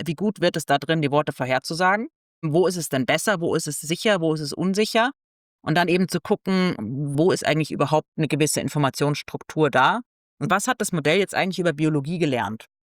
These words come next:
Wir haben denen ja überhaupt nichts gegeben, was wir über Biologie wissen. Wir haben nur die D-N-A-Sequenz gegeben. Das heißt, es hat was gelernt. Das muss jetzt nicht unbedingt das gelernt haben, was wir über D N A wissen.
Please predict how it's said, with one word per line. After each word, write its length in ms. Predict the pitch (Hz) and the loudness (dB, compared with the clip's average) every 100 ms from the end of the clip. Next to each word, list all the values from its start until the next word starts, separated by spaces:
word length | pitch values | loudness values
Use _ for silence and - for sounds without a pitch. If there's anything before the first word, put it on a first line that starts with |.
| - | -2
Wir 100 | 147 | 0
haben 100 | 170 | 4
denen 140 | 196 | 4
ja 100 | 185 | 4
überhaupt 380 | 170 185 - - | 4 0 -2 -2
nichts 240 | 226 - | -2 0
gegeben, 480 | - 170 156 202 196 | -4 0 2 2 2
was 160 | 170 - | 2 2
wir 120 | 170 | 0
über 160 | 147 156 | 2 2
Biologie 440 | 160 147 131 131 | 2 0 -2 0
wissen. 260 | 143 - 196 | 0 2 0
Wir 120 | 156 | 0
haben 120 | 135 | 0
nur 140 | 156 | 2
die 80 | 220 | 2
D-N-A-Sequenz 720 | 185 156 - 139 139 123 120 | 0 0 2 0 -2 -4 -6
gegeben. 440 | - - 113 - - _ - | -10 -8 -8 -8 -12 _ -2
Das 140 | 156 | 0
heißt, 120 | 160 | 2
es 140 | 160 - | -2 -4
hat 120 | 165 | -2
was 180 | 147 135 | -2 -2
gelernt. 440 | 117 110 113 226 - | -4 0 2 2 -2
Das 180 | 202 | -4
muss 140 | 180 175 | -2 -2
jetzt 140 | 190 | -2
nicht 120 | 170 | -4
unbedingt 280 | - 143 131 | -4 -4 0
das 180 | 156 - | 0 0
gelernt 360 | 165 139 170 165 | 0 0 0 0
haben, 200 | 160 147 | 0 0
was 120 | 131 | 0
wir 140 | 147 | 0
über 180 | - 139 | 0 0
D 120 | 135 | 0
N 100 | 131 | -2
A 160 | - 120 | -2 -2
wissen. 240 | 139 113 | -4 -6